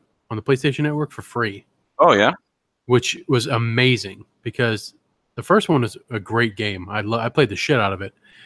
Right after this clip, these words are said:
Speaker 1: Um, and they dropped two because there's, like, a new expansion coming out. And so they were like, Bungie was just like, "Yeah, drop the, drop Destiny two and make that the free game this month." Um,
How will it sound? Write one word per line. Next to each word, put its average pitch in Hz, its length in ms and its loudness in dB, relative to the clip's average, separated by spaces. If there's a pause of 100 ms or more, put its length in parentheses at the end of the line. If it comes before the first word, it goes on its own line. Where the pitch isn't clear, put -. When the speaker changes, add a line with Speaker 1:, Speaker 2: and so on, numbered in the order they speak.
(320)
Speaker 1:
Um, 101 340 0 (360)
and 117 100 0
they 117 60 2
dropped 135 320 4
two 185 140 4
because 131 260 2
there's, 117 120 -4
like, 113 120 -2
a 123 40 -2
new 131 120 2
expansion 127 420 -2
coming 170 240 0
out. 214 240 -2 (560)
And 120 140 0
so 135 280 6
they 135 140 6
were 143 80 10
like, 147 260 4
Bungie 139 240 2
was 131 80 -2
just 131 140 -6
like, 143 180 0
"Yeah, 180 200 4
drop 170 280 -2
the, 143 160 0 (120)
drop 185 180 2
Destiny 202 280 0
two 190 140 2
and 143 80 0
make 139 140 0
that 151 140 -2
the 127 80 -10
free 139 160 -2
game 127 160 2
this 107 140 -10
month." 104 200 -8 (680)
Um, 113 400 0